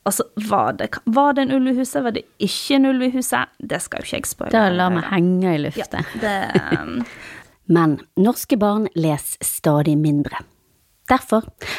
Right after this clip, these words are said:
Speaker 2: har vi spurt en forsker hvordan foreldre og skole kan danne gode lesevaner alt fra første skoledag. Det får du svar på i neste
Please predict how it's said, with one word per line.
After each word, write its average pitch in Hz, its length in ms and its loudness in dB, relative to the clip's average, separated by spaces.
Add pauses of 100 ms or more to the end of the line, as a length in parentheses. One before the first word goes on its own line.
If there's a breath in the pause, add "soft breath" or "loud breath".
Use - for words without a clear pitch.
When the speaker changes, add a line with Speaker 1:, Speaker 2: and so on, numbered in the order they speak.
Speaker 2:
har 170 100 2
vi 190 120 4
spurt - 340 -2
en 214 100 2
forsker - 560 0
hvordan 208 320 0
foreldre 202 640 0
og 190 100 0
skole 214 460 2 (500 loud breath)
kan 151 220 4
danne 156 260 4
gode 165 400 0
lesevaner 160 680 0 (460 loud breath)
alt 277 240 2
fra - 160 2
første - 440 -2
skoledag. - 680 0 (680 loud breath)
Det 214 260 4 (220)
får 156 120 2
du 151 80 4
svar 170 300 0
på 143 200 0
i 226 120 2
neste - 480 -2